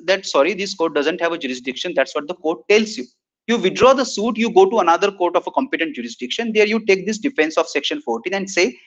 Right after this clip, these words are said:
"Look, I was prosecuting my suit in good faith in some court which did not have the jurisdiction. So please, uh, uh,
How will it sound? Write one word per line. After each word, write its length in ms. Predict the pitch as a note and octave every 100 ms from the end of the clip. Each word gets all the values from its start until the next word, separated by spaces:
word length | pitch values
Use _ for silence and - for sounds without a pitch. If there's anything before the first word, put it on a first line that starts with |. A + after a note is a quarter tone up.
| _ C#3+
"Look, 280 | E3 - - - C#3
I 100 | E3+
was 180 | A3+ A3+
prosecuting 560 | D#3 A3+ B3 B3 C4
my 100 | B3
suit 380 | A#3+ G3 G3 G3 - _
in 160 | G#3 D#3+
good 180 | A3 C#4
faith 260 | D#3+ E3
in 180 | - G#3+
some 340 | G#3+ A#3+ C#4 C#4
court 300 | F#4 A4+ G3+
which 160 | A3+
did 160 | G3 F#3
not 160 | C4+ A#3+
have 140 | G3
the 60 | G3
jurisdiction. 640 | D3+ C3+ C3 - - - _ _ _
So 160 | C4
please, 380 | C4+ A#3+ C4 B3+
uh, 500 | - B3 G#3 F#3+ E3+ - - - - _ E3+
uh, 260 | D3+ D3